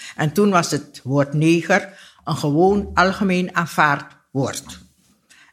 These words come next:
En ik heb het ook nodig om bepaalde dingen uit te leggen. Dus vandaar, ik gebruik het woord neger. Ja?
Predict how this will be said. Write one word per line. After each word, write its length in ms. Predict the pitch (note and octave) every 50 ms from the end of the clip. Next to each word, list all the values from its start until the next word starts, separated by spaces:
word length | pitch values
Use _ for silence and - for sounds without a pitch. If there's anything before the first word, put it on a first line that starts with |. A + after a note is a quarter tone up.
| _ _
En 220 | - F#3+ G3 F#3+ F#3+
ik 140 | F#3+ F3+ F3+
heb 140 | G3 E3+ F3+
het 120 | E3+ -
ook 140 | F3+ E3 C#3+
nodig 380 | D#3 D#3+ F3 F3+ F3 F3+ - F3
om 80 | D#3
bepaalde 440 | D#3+ D3 C#3+ - D3 C3+ C#3 C3+ C3+
dingen 320 | C3 B2+ B2 B2+ B2 - -
uit 240 | - D3+ C#3+ D3 -
te 80 | - C3+
leggen. 280 | A#2 G#2+ - - - - - _ _ _ _ _
Dus 220 | - D3+ D3+ - -
vandaar, 500 | - F3 E3 D3+ D3+ C3 A2+ - - - _ _ -
ik 160 | - D3 -
gebruik 340 | - D#3 D3+ D#3 D#3 D3+ D3
het 120 | D3 C#3+
woord 300 | D3 D3 C3+ B2+ - -
neger. 400 | B2+ C3+ D#3 D#3 B2 - - - - - _ _ _ _ _ _ _ _ _ _ _ _ _ _ _ _ _
Ja? 460 | - C3+ G#3 B3+ F4 - - - -